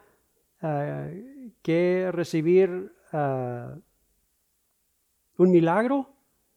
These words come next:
el Señor le va a dar el milagro, pero es con el propósito de venir a Cristo y nada menos.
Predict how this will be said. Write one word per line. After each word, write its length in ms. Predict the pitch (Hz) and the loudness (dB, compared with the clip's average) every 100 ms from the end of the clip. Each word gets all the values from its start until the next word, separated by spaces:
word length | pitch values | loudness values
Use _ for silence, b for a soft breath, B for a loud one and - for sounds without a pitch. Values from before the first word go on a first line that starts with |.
| _ - | _ -2
el 180 | 180 151 | -2 0
Señor 500 | 185 160 165 269 285 | 0 2 2 2 0
le 140 | 240 | 0
va 160 | 202 185 | 0 0
a 40 | |
dar 200 | 180 175 | -2 -2
el 120 | 165 | -2
milagro, 840 | 151 139 151 240 277 185 131 123 _ _ _ _ _ _ _ _ | -2 -2 -2 -2 -2 -2 -6 -10 _ _ _ _ _ _ _ _
pero 240 | 156 156 | 0 2
es 160 | 190 - | 2 0
con 180 | - 220 | 0 2
el 80 | 185 | 2
propósito 760 | - 170 - 247 - 208 190 165 | 0 -4 -2 -4 -2 -2 0 2
de 120 | 160 | 2
venir 640 | 156 208 262 185 165 - | 2 4 4 4 2 -6
a 240 | - 208 - | -10 -10 -4
Cristo 840 | 247 285 285 - - 247 123 - _ _ _ _ _ _ - | 0 2 0 -6 -4 -4 -4 -12 _ _ _ _ _ _ -8
y 100 | 143 | -6
nada 280 | 165 156 | -4 -4
menos. 720 | 147 175 127 110 - - _ | -4 -4 -6 -10 -20 -20 _